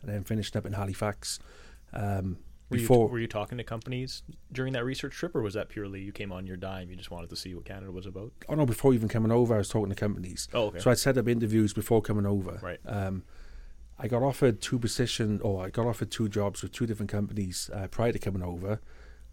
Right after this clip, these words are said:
Speaker 1: Um, but then coming over, I had, uh, further eight interviews. It would have been more, but some of them bailed on the last minute.
Speaker 2: Right.
Speaker 1: Um, 'cause, uh, for the companies, they, they got a, at the time they were L M Os. I'm not sure what they're called now.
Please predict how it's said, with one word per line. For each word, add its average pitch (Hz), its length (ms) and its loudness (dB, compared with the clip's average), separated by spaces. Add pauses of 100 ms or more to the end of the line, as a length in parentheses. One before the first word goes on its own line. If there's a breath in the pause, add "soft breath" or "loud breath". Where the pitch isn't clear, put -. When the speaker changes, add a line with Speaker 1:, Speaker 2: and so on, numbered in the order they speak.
Speaker 1:
Um, 98 340 0
but 98 100 -2
then 104 140 2
coming 107 240 2
over, 104 340 4
I 98 60 2
had, 98 300 0
uh, 98 260 0
further 107 640 0
eight 104 180 -2
interviews. 101 760 -2
It 120 80 0
would 143 120 8
have 139 100 8
been 123 120 8
more, 117 260 10
but 101 200 0
some - 180 2
of 110 60 4
them 107 140 4
bailed 104 320 4
on 95 120 -2
the 95 60 -2
last 98 260 -4
minute. 98 400 -4
Speaker 2:
Right. 87 140 -12 (400 loud breath)
Speaker 1:
Um, 98 400 -2 (840)
'cause, - 220 -6
uh, 101 200 4 (160)
for - 120 -4
the 127 80 2
companies, 104 580 2
they, 107 200 4
they 110 160 2
got 110 140 4
a, 98 300 2 (240)
at - 120 -2
the 95 60 0
time 127 300 4
they 107 120 4
were 104 220 4
L 110 140 2
M 104 140 4
Os. 101 240 2
I'm 104 120 -2
not 143 120 -2
sure 127 180 0
what 113 120 2
they're 101 80 2
called 113 300 0
now. 92 220 -6